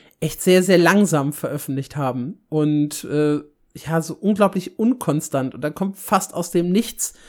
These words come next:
die, äh, die Erweiterung dann im Februar und der Wechsel auf Free-to-Play, knapp, weiß nicht, ein Dreivierteljahr nach Release und irgendwie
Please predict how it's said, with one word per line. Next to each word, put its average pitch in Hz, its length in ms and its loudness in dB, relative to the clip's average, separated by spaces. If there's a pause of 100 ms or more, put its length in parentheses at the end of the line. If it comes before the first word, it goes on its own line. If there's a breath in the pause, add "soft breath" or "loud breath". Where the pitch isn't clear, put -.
(340 soft breath)
die, 165 480 4
äh, 156 480 2 (100)
die 160 220 -8
Erweiterung 214 920 2
dann 156 140 -2
im 160 80 -4
Februar 196 560 0
und 170 120 -4
der 160 100 0
Wechsel 170 280 -4
auf - 80 -4
Free-to-Play, 190 680 0 (420 soft breath)
knapp, 165 340 -4 (180)
weiß 160 180 4
nicht, 156 100 2
ein 156 60 -4
Dreivierteljahr 160 640 0
nach 156 260 -2
Release 196 580 0 (480 soft breath)
und 170 300 4
irgendwie 180 300 2